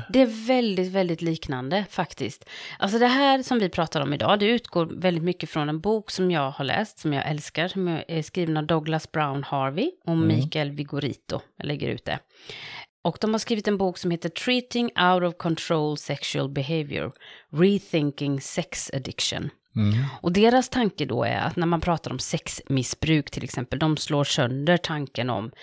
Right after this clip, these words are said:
Speaker 1: begreppet sexmissbruk. Därför att de menar att det sätter fokus på hur mycket sex du har, med vem du har sex. Alltså det blir väldigt moraliskt påpekande,
Speaker 2: Mm.
Speaker 1: att så här
Speaker 2: Mm.
Speaker 1: ska du inte göra.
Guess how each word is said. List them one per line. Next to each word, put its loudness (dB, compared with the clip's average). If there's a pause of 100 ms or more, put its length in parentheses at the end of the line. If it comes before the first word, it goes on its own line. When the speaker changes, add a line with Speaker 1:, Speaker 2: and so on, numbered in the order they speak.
(280)
Speaker 1:
begreppet -4
sexmissbruk. -6 (800)
Därför 2
att 4
de 4
menar 4
att -4
det 4
sätter -2
fokus -2
på 0 (200)
hur 6
mycket 2
sex -4
du 0
har, 6 (380)
med 0
vem 6
du 4
har 6
sex. -2
Alltså 0
det -4
blir 4
väldigt 4
moraliskt 4
påpekande, 4
Speaker 2:
Mm. 2
Speaker 1:
att -4
så -2
här 2
Speaker 2:
Mm. 4
Speaker 1:
ska -2
du -4
inte -4
göra. -2